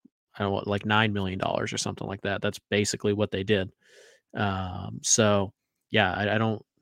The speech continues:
the idea that the, the Braves schooled the Mariners on how to do this, no, because if the Mariners just wanted Marco off the twenty-six man,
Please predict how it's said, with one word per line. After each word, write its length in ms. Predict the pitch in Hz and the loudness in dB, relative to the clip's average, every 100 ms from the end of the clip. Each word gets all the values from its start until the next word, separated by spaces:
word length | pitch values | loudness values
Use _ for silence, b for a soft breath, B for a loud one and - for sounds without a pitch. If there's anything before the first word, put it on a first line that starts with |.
| _ - | _ 0
the 80 | |
idea 200 | 110 110 | 2 4
that 120 | 107 104 | 2 0
the, 140 | 110 - | -4 -6
the 80 | |
Braves 420 | 110 113 107 107 104 | 0 4 4 2 0
schooled 520 | - - - 117 113 | 2 2 4 4 4
the 80 | 107 | 0
Mariners 460 | 107 110 110 110 | 0 2 0 -2
on 60 | 104 | 2
how 140 | 113 | 2
to 80 | 107 | 2
do 160 | 104 113 | 2 4
this, 260 | 123 131 - b b b b b _ | 4 2 -2 b b b b b _
no, 360 | - 110 117 107 | 0 6 6 6
because 320 | 107 113 104 | 2 0 0
if 80 | 104 | 0
the 60 | 107 | 2
Mariners 340 | 113 117 113 | 6 6 4
just 220 | - 110 - | 4 4 4
wanted 200 | 113 104 | 2 4
Marco 340 | 107 107 113 | 4 4 4
off 140 | 107 | 2
the 60 | - | 0
twenty-six 580 | - 117 101 - 131 - | -4 -2 0 0 0 0
man, 320 | 98 101 | -2 -2